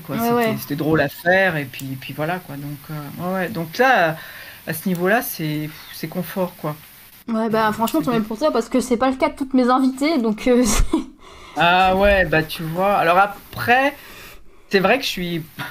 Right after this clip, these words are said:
Speaker 1: un peu plus âgée que, que les concepteurs de jeux vidéo, alors est-ce qu'il y a peut-être du respect aussi, pas ? Ils se disent, « Bon, euh, on va peut-être pas, euh, je, je sais pas. » Bah non, mais tu sais, on sait jamais, quoi. Mais, euh, non, mais sincèrement, je pense pas,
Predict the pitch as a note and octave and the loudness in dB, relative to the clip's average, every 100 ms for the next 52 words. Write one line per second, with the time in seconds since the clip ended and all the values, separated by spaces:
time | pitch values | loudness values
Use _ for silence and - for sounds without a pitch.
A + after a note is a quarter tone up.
0 | - G3 F3 G#3 A3 G3 G3+ F#3+ G3 G#3+ | -6 -4 -2 -2 0 2 2 2 0 -2
1 | G#3 F3+ E3 E3 E3 D#3+ D#3+ E3 E3 E3+ | -2 0 2 2 0 -2 -2 -2 -2 -4
2 | F3+ G3 - G3+ F#3 E3+ E3+ E3+ G#3+ A3+ | -2 -2 0 0 0 0 -2 -2 0 2
3 | E3 F3 - - A#3 - F#3 F#3 F3+ F3+ | 2 0 -2 0 0 2 0 4 4 2
4 | - G3+ G3+ A3 - - - D#3 D3+ - | 2 2 2 2 -4 -6 2 2 2 -6
5 | - D#3+ D#3 F#3 E3 E3 F#3 D#3+ C#3 - | -8 -6 -4 -6 -6 -6 -4 -6 -8 -12
6 | - - - - - - D#3 - E3+ E3 | -18 -18 -18 -14 -12 -10 -10 0 0 2
7 | - B3 - C4 F#4+ - D#4+ - E3 D#3+ | 0 2 2 2 0 2 -2 -2 -10 -6
8 | D#3 B2 - - - - A3+ A#3+ A3 F#3+ | -4 -4 -6 -20 -12 2 4 4 4 2
9 | G3+ A3+ A3 G#3+ F3 F3+ E3+ F3 A3+ - | 2 2 4 2 2 2 2 0 -4 -6
10 | D#3 D#3 D#3 D#3 D#3 - - - - F3 | -8 -6 -6 -6 -8 -12 -20 -16 0 2
11 | G3 F#3+ G3+ G3 F#3 F#3 F#3+ - F3 - | 2 0 -4 -4 -4 -4 -6 -8 -12 -12
12 | - D#3 | -10 -10